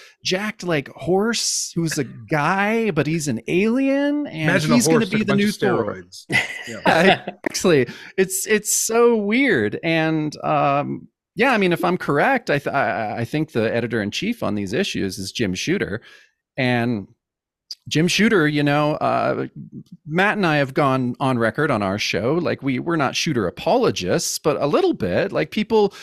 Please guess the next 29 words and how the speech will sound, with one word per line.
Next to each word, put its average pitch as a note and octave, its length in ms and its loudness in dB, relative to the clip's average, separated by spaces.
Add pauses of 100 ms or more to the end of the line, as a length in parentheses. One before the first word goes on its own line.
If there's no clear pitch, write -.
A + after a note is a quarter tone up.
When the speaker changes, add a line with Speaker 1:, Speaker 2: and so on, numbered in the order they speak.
(400)
Speaker 1:
people C4 220 2
vilify G#3 480 4
Shooter D#3+ 320 2
for C#3+ 160 -2
a A#2 60 2
lot C#3+ 160 2
of A2+ 120 0
really F3 300 2
good C#3 180 0
reasons. - 560 -6
Uh, E2+ 160 -8
a - 20 -8
lot F2+ 200 0
of A#2 80 0
artists A2 300 -2
hated D3+ 260 -2
him. C#3+ 240 -2
A - 20 -4
lot F#2 140 -4
of E2+ 80 -2
artists F2+ 260 -4
left G2+ 180 -6
the - 60 -20
company C3 560 -4
when F2 160 -6
he E2 140 -10
started. D3 560 -2
But, G2 340 -2
um, F2+ 420 -6